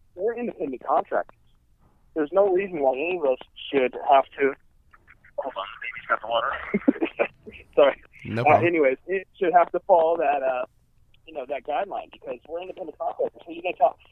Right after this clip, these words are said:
Speaker 1: how you gonna tell us we can have sponsorships? That's how we make most of our money. So I totally understand why they're coming over. And plus, you know, they, there's a lot of politics over there that I don't care for. Um, like I said, the U F C, I'm, I'm always happy that they're, they're successful. You know, they, they started this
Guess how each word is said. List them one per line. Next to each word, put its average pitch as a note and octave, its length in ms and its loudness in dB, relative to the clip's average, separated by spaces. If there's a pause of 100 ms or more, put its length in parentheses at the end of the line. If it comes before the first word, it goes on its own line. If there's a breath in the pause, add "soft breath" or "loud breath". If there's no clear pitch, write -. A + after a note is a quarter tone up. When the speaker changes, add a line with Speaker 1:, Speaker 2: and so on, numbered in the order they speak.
(120)
Speaker 1:
how F#3+ 60 6
you G3+ 100 6
gonna G#3 200 2
tell F3 180 6
us D3+ 180 0
we D3 100 -14
can C#3 180 -10
have C3+ 140 -6 (100)
sponsorships? D3 440 -6
That's C#3 140 -6
how D#3 140 -4
we C#3 60 -4
make B2+ 200 -12
most A#2+ 240 -10
of A2 60 -8
our G#2+ 100 -8
money. C3 140 -6 (560)
So F3 100 6
I D#3 40 6
totally G3+ 260 -2
understand D3 300 -6
why B2+ 120 -2
they're A#2 140 -10
coming A#2+ 200 -12
over. A#2+ 220 -2
And A2+ 140 -8
plus, G#3+ 160 6 (120)
you F3 100 -6
know, C#3 100 0
they, D#3 140 0 (100)
there's F#3 160 -8
a E3 40 -2
lot C#3+ 200 4
of - 80 -20
politics B2+ 480 2
over C3+ 180 -4
there B2+ 220 -4 (420)
that A2+ 100 0
I A2+ 100 4
don't A#2 180 -4
care B2 220 -4 (100)
for. A#2+ 240 -2 (680)
Um, A2 400 -2 (640)
like A4 120 -2
I G#4 100 0
said, - 140 -6
the D4+ 100 -14
U A3+ 60 4
F A#4+ 160 0
C, - 100 -4
I'm, G3 80 0 (160)
I'm F3+ 140 4 (160)
always F#3+ 240 0
happy F#3 240 4
that D3 100 -4
they're, D3+ 220 -10
they're D3+ 180 -2
successful. D3 580 2
You C#3 100 -4
know, C#3+ 100 2
they, D3+ 180 0 (120)
they D3 200 2
started D3+ 320 6
this D#3 100 -6